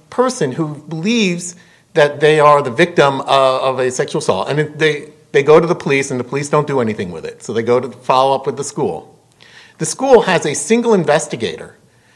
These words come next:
conduct a series of interviews with the person. In this case, they conducted four interviews with the complainant.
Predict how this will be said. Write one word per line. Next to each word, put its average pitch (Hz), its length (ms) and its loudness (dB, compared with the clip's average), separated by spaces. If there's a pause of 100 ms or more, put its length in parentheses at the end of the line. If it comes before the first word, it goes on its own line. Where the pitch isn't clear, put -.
(120)
conduct 190 460 4
a 170 60 4
series 190 380 4
of 156 100 -2
interviews - 680 -4 (720)
with 135 140 0
the 123 60 -2
person. 92 380 -6
In 127 80 -8
this 185 160 2
case, 165 280 2
they 156 100 2
conducted 147 480 2
four 185 360 6
interviews 135 720 -2 (280)
with 131 300 2
the 123 320 2
complainant. 101 640 -10